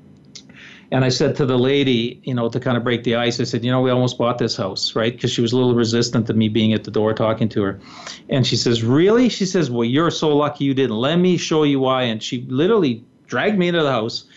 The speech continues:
and drywall had been torn down. The ceiling was wide open. I guess the house had plumbing problems throughout it, and they had to get the complete plumbing redone at, at tens of thousands of dollars cost. And so, you know, trust your gut.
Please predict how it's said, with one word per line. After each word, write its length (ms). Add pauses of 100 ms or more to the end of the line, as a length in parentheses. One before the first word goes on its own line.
(240)
and 320
drywall 540
had 120
been 140
torn 300
down. 240
The 60
ceiling 440
was 160
wide 240
open. 400 (200)
I 80
guess 200
the 100
house 280
had 280
plumbing 440
problems 440
throughout 380
it, 80
and 100
they 60
had 120
to 60
get 160
the 80
complete 420
plumbing 340
redone 380
at, 140 (300)
at 160
tens 400
of 120
thousands 500
of 100
dollars 400
cost. 520 (400)
And 280
so, 560
you 100
know, 220
trust 340
your 100
gut. 360